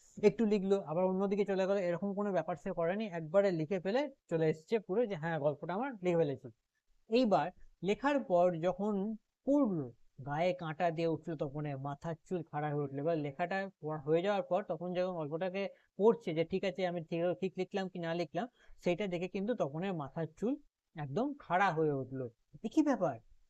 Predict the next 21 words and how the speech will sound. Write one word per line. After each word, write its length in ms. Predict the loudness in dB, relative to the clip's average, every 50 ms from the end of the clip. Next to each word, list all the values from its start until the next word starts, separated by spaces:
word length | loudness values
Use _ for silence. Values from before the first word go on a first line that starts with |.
| _
আরে, 140 | -6 -2 -2
এ 280 | -2 -2 _ -6 -6 -6
কি 160 | -4 -2 0
ব্যাপার? 340 | 0 0 0 0 -4 -4 -4 -8 _ _ _ _ -4
এই 80 | -2
যে 120 | 0 0 -2
সত্যি 440 | -2 -2 -6 -4 -2 -2 0 0 0
হুবহু 320 | 0 -2 0 0 0 0
গল্পের 360 | 0 0 -2 -2 -2 -2 -2
মতো 220 | -2 -2 0 0 0
লাগছে, 320 | 0 0 -2 -4 -4 -6
একদম 380 | -6 -6 -6 -4 -4 -4 -4 -4 -6 -10
মানে 240 | -10 -8 -6 -6 -6 -6 -4
A 100 | -4 -4
to 160 | -2 -2 -2
Z 180 | -2 -2 -2 -2
গল্প, 280 | -2 -4 -4 -2 -2 -4
যেমন 240 | -2 -2 -2 -4
বইয়েতে 360 | -4 -4 -4 -4 -2 -2 -4 -4
পুরো 220 | -2 0 0 0
অভ্যস্ত 340 | 0 0 -2 -4 -4 -4